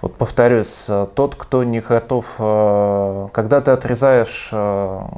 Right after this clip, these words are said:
готовность терять, ты отрезаешь возможность зарабатывать полностью. У нас есть депозит в банке,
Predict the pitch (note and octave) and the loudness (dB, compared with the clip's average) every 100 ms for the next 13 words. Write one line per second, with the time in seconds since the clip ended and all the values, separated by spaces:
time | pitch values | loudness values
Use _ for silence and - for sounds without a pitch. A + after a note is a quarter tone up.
0 | - G#2+ A#2 C3 A2+ G#2+ - B2 F#3 - | -8 -4 -2 0 -2 -4 -6 0 0 0
1 | - - A#2 A2 G#2+ B2+ A#2+ - G#2 G#2+ | -8 -4 -2 -2 -2 0 0 -2 -4 -2
2 | A2 G#2+ G2 G#2 A2+ G#2+ G#2 G2+ G#2+ G#2 | -4 -4 -6 0 0 0 -2 -8 -8 -8
3 | - - - D3+ F#3 A3 E3+ E3+ E3+ D#3 | -10 -10 0 2 4 2 2 2 2 4
4 | C3 C#3 C3 | 2 2 -2